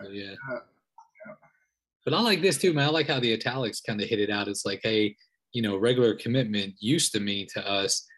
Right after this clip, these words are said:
Speaker 1: is something that I can, like, if it's self-indulgent, I'm good, or if I feel like it, I'll do it. But if it gets in the way of that, or if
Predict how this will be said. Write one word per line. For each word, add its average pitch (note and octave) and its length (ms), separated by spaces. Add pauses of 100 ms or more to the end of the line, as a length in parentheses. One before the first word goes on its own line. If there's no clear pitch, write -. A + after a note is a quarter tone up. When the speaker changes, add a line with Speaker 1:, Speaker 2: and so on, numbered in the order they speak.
(140)
Speaker 1:
is G#2 160
something G#2+ 300
that G#2 120
I G#2 140
can, G#2 420 (280)
like, G2+ 320 (340)
if G2+ 100
it's G2+ 140
self-indulgent, A2+ 680
I'm G#2+ 160
good, G#2+ 300
or G2+ 140
if F2+ 120
I G2 100
feel A#2 260
like G#2+ 240
it, G#2 80
I'll G2+ 160
do G#2 240
it. F#2+ 100
But G2+ 140
if G2 180
it G#2+ 180
gets A2 200
in A#2+ 80
the G#2 80
way G#2+ 240
of G#2 100
that, G#2 240
or G2+ 120
if - 60